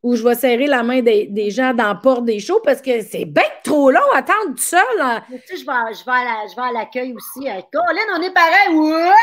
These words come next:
Speaker 1: Yep.
Speaker 2: Mais,
Speaker 1: Mais
Speaker 2: euh,
Speaker 1: ça, ça
Speaker 2: parlant
Speaker 1: fait que je reconnais le monde. Fait que c'est cool, je trouve. Ça fait une proximité tellement, je me sens tellement plus en gang à cause que je les ai vus avant qu'ils rentrent. <laughs> Je sais pas.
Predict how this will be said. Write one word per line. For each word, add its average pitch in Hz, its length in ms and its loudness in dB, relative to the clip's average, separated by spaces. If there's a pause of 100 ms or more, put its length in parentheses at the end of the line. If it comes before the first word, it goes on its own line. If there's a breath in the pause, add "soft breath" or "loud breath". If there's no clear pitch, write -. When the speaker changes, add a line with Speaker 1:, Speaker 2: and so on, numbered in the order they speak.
(140)
Speaker 1:
Yep. 392 540 2 (540)
Speaker 2:
Mais, 302 400 0
Speaker 1:
Mais - 0 -
Speaker 2:
euh, 294 160 4 (460)
Speaker 1:
ça, 381 160 -2
ça 269 60 2
Speaker 2:
parlant 277 160 0
Speaker 1:
fait 349 80 0
que 320 80 -6
je 330 40 0
reconnais 294 440 -6
le 277 80 -4
monde. 269 420 -6
Fait 254 100 -8
que 240 60 -14
c'est 277 180 -8
cool, 370 300 2
je - 100 -12
trouve. 277 320 -8
Ça 240 160 -6
fait 277 120 -2
une 269 120 -2
proximité 277 680 -6
tellement, 381 280 -6 (2000)
je - 80 -2
me 294 140 4
sens 349 200 4
tellement 494 360 2
plus 466 280 2
en 240 120 0
gang 285 420 2
à 226 80 0
cause 247 220 -2
que - 0 -
je 262 60 0
les 233 140 0
ai 247 80 -2
vus 302 140 -4
avant 233 180 -2
qu'ils 202 240 -8
rentrent. 269 320 -4
<laughs> 262 120 -6
Je 294 100 -10
sais - 260 2
pas. 285 320 -4